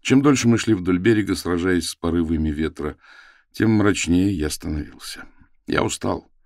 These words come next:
Мои новые ботинки были окончательно испорчены, пока мы лазили по кустам,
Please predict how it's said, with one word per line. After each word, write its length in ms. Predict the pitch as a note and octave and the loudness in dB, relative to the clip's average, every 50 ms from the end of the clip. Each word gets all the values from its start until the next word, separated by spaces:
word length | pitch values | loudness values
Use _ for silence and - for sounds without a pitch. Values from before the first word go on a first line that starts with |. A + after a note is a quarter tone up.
| _ _ - - - - - - | _ _ -20 -20 -20 -18 -8 0
Мои 180 | - G#2+ G#2+ | 2 4 4
новые 320 | G#2 A2 A2+ G#2+ G2+ G2+ F#2+ | 6 6 4 6 6 4 4
ботинки 500 | E2 D#2 G2 F#2 - G#2 G#2 F#2 F#2 F#2 | 4 2 -2 -2 -2 -4 -6 -4 -4 -2
были 200 | E2+ F2+ F2+ F2 | 0 2 2 0
окончательно 720 | E2+ - F2+ F2+ E2+ - - F#2 - - E2 D#2+ D#2+ D#2+ | 0 0 -2 -4 -2 -2 -4 -4 -4 -4 -4 -2 -2 -2
испорчены, 640 | D2+ - - - - G2 F2 - - - E2 E2 E2 | -4 -6 -8 -8 -6 -6 -6 -6 -6 -6 -4 -6 -6
пока 260 | D#2+ - - - D2+ | -6 -8 -10 -6 -4
мы 120 | D#2 D#2 D#2 | -4 -4 -2
лазили 380 | D#2 D#2+ D2+ D2 D#2 D2+ D#2 | -2 -4 -4 -4 -4 -6 -6
по 180 | D#2 - - D2 | -8 -10 -14 -14
кустам, 600 | - - C2 - - - E2+ D#2+ D#2 D#2 D2+ | -12 -12 -12 -12 -8 -8 -6 -6 -6 -6 -8